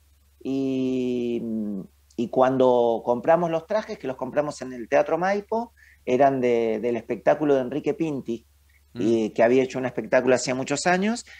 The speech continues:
Speaker 1: Eh, bueno, nada, las traemos acá al estudio, nos la ponemos. Obviamente los trajes estaban, eran de gorditos desnudos.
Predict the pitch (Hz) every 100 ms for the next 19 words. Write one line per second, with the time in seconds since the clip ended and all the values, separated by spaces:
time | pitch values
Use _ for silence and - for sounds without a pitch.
0 | - - 123 120 110 107 - - - -
1 | - 370 226 233 160 139 - 160 160 180
2 | 175 254 262 214 147 - 220 233 220 220
3 | - 123 123 113 117 107 117 135 202 170
4 | 135 147 - _ 117 113 120 131 123 110
5 | - 190 156 110 104 117 120 110 - _
6 | - - _ 113 117 120 131 165 196 208
7 | 247 131 135 120 170 226 139 110 -